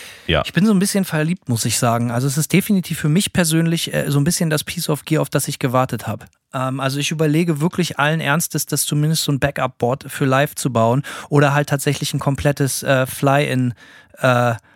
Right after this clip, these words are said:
Speaker 2: Board zu bauen, wo ich zwei von den Teilen als meine Links-Rechts-Amp-Kombo drauf hab. Und, äh, ja,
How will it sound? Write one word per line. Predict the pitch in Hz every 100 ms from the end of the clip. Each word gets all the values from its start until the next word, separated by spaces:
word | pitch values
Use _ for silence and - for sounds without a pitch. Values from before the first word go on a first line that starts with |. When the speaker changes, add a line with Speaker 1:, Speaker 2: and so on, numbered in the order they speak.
| _ -
Speaker 2:
Board | 139 135
zu | -
bauen, | 123 123 127
wo | 127
ich | 127
zwei | - - 131
von | - 143
den | 131
Teilen | 123 131 127
als | 120 120
meine | 127 123
Links-Rechts-Amp-Kombo | 123 135 - 135 139 - - - - - - 127 156 - 123 117 120
drauf | 117 113 113
hab. | 123 131 - - - - _ -
Und, | 123 120 120 -
äh, | 123 120 120 113 - _
ja, | - 131